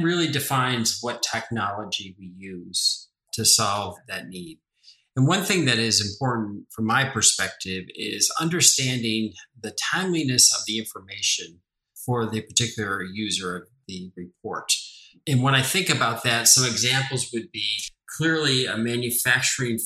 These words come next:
firm would need information on inventory more readily than a different function like treasury, needing to know how to project the long-term cash needs of an organization.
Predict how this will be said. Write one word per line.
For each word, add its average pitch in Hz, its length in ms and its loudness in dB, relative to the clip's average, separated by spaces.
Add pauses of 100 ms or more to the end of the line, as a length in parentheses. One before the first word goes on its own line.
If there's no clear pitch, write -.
firm 107 480 -2 (260)
would 110 200 -4
need 113 520 2
information 117 640 0
on - 200 -6
inventory 113 960 -2 (240)
more 123 320 0
readily 113 760 -2 (200)
than 110 600 -2 (160)
a 107 420 -12
different 139 340 -2 (200)
function 113 400 -4
like 110 220 -6
treasury, 95 640 -2
needing 98 360 -16
to 98 140 -12
know 101 380 -10 (120)
how 107 120 -6
to - 100 -14
project - 400 -8
the 87 100 -20
long-term 95 540 -8 (180)
cash 101 320 0
needs 90 280 -2
of 90 120 -18
an 95 80 -18
organization. 180 680 -10